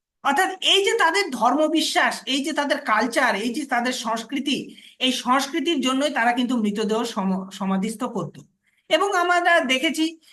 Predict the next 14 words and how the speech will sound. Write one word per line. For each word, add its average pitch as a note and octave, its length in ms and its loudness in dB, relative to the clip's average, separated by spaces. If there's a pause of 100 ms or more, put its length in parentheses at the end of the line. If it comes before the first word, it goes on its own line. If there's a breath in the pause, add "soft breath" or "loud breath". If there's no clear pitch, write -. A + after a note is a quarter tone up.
যে A3+ 220 2
আর্য B3 360 2
সংস্কৃতি D4 500 -4
থেকে D4 260 0
দেখেছি C#4 640 -2 (120)
যে C4 100 0
ভগবানের D#4 640 4
কাছে E4 260 -2
যদি E4 240 -6
কোনো C#4+ 200 0
কিছুকে D4 360 -4
উৎসর্গ C#4 560 0
করত C#4 280 0
তারা A#3+ 320 0